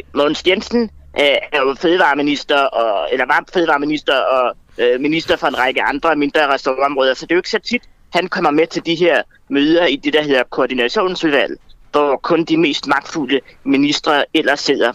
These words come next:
Øh, det, som han ikke lige kunne huske, det var, øhm, hvem der på det her møde kommer med forslaget om, at man skal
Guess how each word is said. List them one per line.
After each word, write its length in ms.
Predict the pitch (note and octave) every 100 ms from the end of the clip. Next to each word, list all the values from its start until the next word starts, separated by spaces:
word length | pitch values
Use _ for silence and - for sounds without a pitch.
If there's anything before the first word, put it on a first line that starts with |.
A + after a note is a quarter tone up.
| - _ - -
Øh, 200 | C3+ C#3 -
det, 120 | A3
som 160 | A3 F#3
han 200 | G#3+ G3
ikke 180 | G3+
lige 140 | E3 F3
kunne 140 | E3
huske, 320 | D#3+ E3+ -
det 160 | F#3+ F#3+
var, 280 | C3+ D#3+ F3+ - - _ D#3
øhm, 580 | D3+ C3+ B2+ A#2+ A2 - - _ _
hvem 200 | F#3+ F#3+
der 140 | F3
på 140 | D#3+ E3
det 180 | G#3 G3+
her 140 | F#3
møde 400 | D#3+ D#3 E3+ G3+ - -
kommer 320 | - A3 G#3+
med 140 | F#3 C#3
forslaget 540 | E3 E3+ G3 D#3+ A#2
om, 200 | C#3+ D#3 E3
at 100 | D3
man 160 | B2+
skal 340 | - - A2